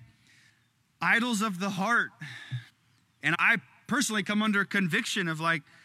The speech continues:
I can identify things here. And when I deal with it, what I find is that the Lord does a cleansing work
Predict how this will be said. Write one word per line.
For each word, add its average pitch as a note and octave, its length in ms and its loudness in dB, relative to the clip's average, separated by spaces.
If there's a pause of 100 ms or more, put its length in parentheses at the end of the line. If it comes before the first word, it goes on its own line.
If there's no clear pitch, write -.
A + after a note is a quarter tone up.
(360)
I F3+ 140 2
can A3 160 2
identify A3+ 500 0
things D3+ 380 -8
here. B2 200 -12 (1000)
And F3+ 100 0
when A3+ 100 0
I G#3+ 100 4
deal B3 380 2
with G3 220 -2
it, A3+ 200 -6 (140)
what E3+ 140 -4
I F#3 100 4
find A#3 460 2
is F#3+ 120 -2
that G3 120 -4
the F#3+ 60 -8
Lord G#3 440 -4 (420)
does F3+ 300 -4
a D3+ 60 -10
cleansing G3+ 680 0
work F3+ 340 -8